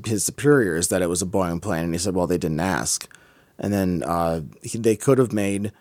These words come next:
radio contact with the plane. That would have,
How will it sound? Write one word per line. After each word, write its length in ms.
radio 380
contact 720
with 200
the 60
plane. 460
That 300
would 160
have, 280